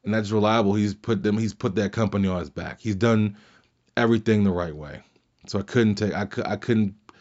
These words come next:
I, like I said, I switched Moxley and Reigns back and forth, back and forth, but I could not, in good conscience, make Reigns number one, man, when Moxley did what he did.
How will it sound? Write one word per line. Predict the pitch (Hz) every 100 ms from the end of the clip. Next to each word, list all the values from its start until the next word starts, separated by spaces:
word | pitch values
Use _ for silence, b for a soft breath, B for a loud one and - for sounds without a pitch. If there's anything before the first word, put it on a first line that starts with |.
| b b b b
I, | - -
like | 120
I |
said, | 123 104
I | 110
switched | 107 - 127 -
Moxley | 113 113 113 117 110
and | 104
Reigns | 104 104 98 90 - _ b b - -
back | 113 110
and | 104
forth, | 98 101 98
back | 101 95
and | 92
forth, | - 98
but | -
I | 90
could | - - 104
not, | 95 95 104 104 -
in | 95
good | 90 98
conscience, | - 98 95 - 78 - - - - - - - B B B B B _
make | - 110 110 104
Reigns | 95 101 98 92
number | 92 92
one, | 92 92 87
man, | 90
when | 95 98
Moxley | 95 107 101 104 95
did | 107 104
what | 90
he | 90
did. | 76 71 60